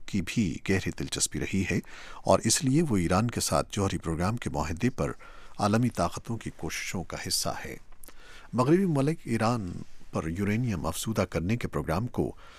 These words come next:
جوہری ہتھیاروں کی تیاری کے لیے استعمال کرنے کا الزام لگاتے رہے ہیں، جنہیں تہران مسترد کرتا آیا ہے۔ جان کیری کا کہنا تھا کہ انہیں امید ہے کہ امریکہ اور بین الاقوامی برادری ایران سے متعلق معاملات بغیر کسی اختلاف کے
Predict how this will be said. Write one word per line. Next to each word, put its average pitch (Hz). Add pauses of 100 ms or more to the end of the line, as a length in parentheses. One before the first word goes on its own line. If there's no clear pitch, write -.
(120)
جوہری 110
ہتھیاروں 95
کی 104
تیاری 80
کے -
لیے 82
استعمال 82
کرنے 87
کا -
الزام 76
لگاتے -
رہے -
ہیں، 92 (420)
جنہیں 101
تہران 85
مسترد 82
کرتا 65
آیا 60 (100)
ہے۔ - (760)
جان 131
کیری 135
کا 165
کہنا 120
تھا 160
کہ 95
انہیں 104
امید 104 (100)
ہے 67
کہ -
امریکہ 85
اور 85
بین 90
الاقوامی 107
برادری 87 (440)
ایران 117
سے 104
متعلق 95
معاملات 78 (140)
بغیر 101
کسی -
اختلاف 90
کے -